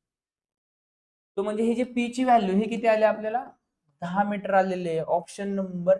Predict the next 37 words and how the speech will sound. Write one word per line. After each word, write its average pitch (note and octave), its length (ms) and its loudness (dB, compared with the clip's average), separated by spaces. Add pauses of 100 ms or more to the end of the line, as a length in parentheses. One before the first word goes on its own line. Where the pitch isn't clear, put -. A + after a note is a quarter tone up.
डी D#3+ 300 -8
is F#3+ 160 -2
the E3 160 -2
answer. E3 460 -10
हा F#3+ 300 -4
नियम F3+ 480 -6
लक्षात F3 380 -10
राहून D#3+ 240 -6
द्या. C3+ 100 -18 (640)
समतल G#3+ 540 0
आरसा G#3+ 340 2
म्हणजे F3 180 -6
सपाट G3+ 360 -4
आरशावरचा F3+ 460 -4
हा F3 120 -10
नियम E3+ 280 -10 (100)
तुम्हाला E3 220 -12
विचारला E3+ 320 -6
जाईल. E3+ 180 -6
त्याच्यामुळे G3+ 360 -6
लक्ष G#3+ 140 -8
घ्या, F#3+ 200 4 (400)
लाईट G3 400 4
ह्या A3 140 4
चॅप्टर A3+ 340 0
मध्ये F#3+ 300 -4 (420)
तुम्हाला G3 320 2
मिरर्स F#3+ 680 2 (320)
आणि D#3+ 120 -8
त्याच्यामध्ये G3+ 480 -6
पण F3 280 -6 (100)
कॉन्केव्ह, F#3+ 480 -2
कॉन्व्हेक्स, F3+ 640 -2 (560)
ह्या G3 120 2
मिरर G#3+ 260 6
पण G#3 220 -4
करा, F3+ 260 0